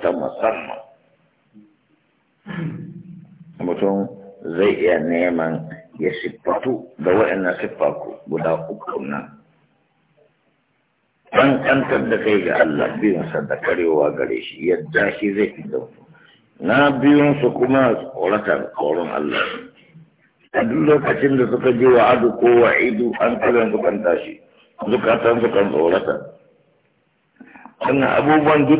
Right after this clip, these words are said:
da suka faɗa musu su kan cije, su shanye. Ba tare da sun kai Allah ƙara ba. أمر الله جل وعلا نبيه صلى الله عليه وسلم أن يبشر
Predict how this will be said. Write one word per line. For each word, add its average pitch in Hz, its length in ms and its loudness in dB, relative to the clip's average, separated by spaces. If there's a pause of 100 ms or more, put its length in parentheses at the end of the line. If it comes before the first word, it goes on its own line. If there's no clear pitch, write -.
da 139 80 6
suka - 240 -2
faɗa 104 320 0
musu 95 320 -8
su 101 140 -6
kan 80 160 -6 (100)
cije, 78 320 -12 (160)
su 82 160 -4
shanye. 80 480 -4 (1400)
Ba 82 320 -2
tare 92 400 0
da 90 160 -2
sun 101 240 -4
kai 90 160 0
Allah 87 400 2
ƙara 55 360 -2
ba. 57 140 -6 (2250)
أمر 151 360 6
الله 117 720 4
جل 117 340 2
وعلا 82 720 4
نبيه 90 640 -2 (260)
صلى 92 280 0
الله 87 360 0 (160)
عليه 92 400 0 (100)
وسلم 85 640 -2
أن 101 360 0
يبشر - 640 -2